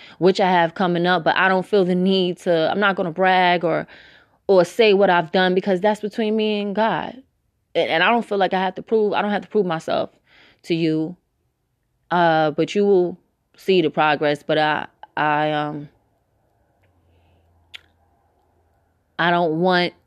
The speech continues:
my habits or whatever to be a, a strain to you. And, uh, I just think, thank you for praying for me because I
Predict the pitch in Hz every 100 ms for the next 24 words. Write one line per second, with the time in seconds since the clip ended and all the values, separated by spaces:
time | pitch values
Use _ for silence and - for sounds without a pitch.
0 | - 170 165 160 175 170 170 - - 151
1 | 160 160 170 165 156 160 165 160 156 -
2 | _ _ _ _ _ 156 151 - 156 160
3 | - 170 170 165 165 160 - 151 160 156
4 | 175 _ _ - - - _ _ _ _
5 | _ _ _ - 175 165 156 156 151 170
6 | 185 170 185 180 _ _ _ _ _ _
7 | - 190 190 180 165 165 180 165 160 170
8 | 170 - 190 - _ _ _ _ _ -
9 | 147 160 160 160 156 165